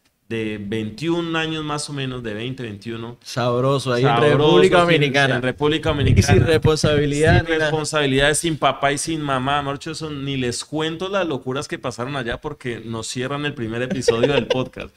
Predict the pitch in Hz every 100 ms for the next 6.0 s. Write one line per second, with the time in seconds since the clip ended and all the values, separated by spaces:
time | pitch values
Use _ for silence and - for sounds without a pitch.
0 | - - - 117 117 113 110 107 120 143
1 | 147 139 151 151 123 - 113 117 127 135
2 | 127 107 151 135 - 101 104 110 123 127
3 | - _ - 117 117 113 113 117 135 120
4 | 107 101 101 110 104 101 101 113 135 165
5 | 170 175 175 - _ 110 - 101 92 90